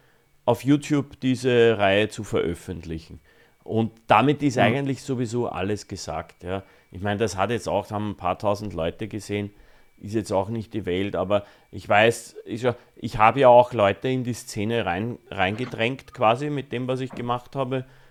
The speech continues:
Speaker 1: Ich weiß, dass ich, dass ich durch das offene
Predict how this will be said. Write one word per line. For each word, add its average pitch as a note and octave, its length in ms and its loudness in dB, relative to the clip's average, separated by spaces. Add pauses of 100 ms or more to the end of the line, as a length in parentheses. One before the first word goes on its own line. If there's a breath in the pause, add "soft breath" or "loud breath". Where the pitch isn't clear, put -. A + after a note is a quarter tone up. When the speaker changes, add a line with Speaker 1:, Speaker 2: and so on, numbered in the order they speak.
(120)
Speaker 1:
Ich - 200 -10
weiß, G#2+ 260 6
dass B2 180 -2
ich, A#2+ 240 -6 (100)
dass A#2 160 -2
ich A#2 180 -8
durch A#2+ 180 -6
das A#2 240 -8
offene A2+ 920 -2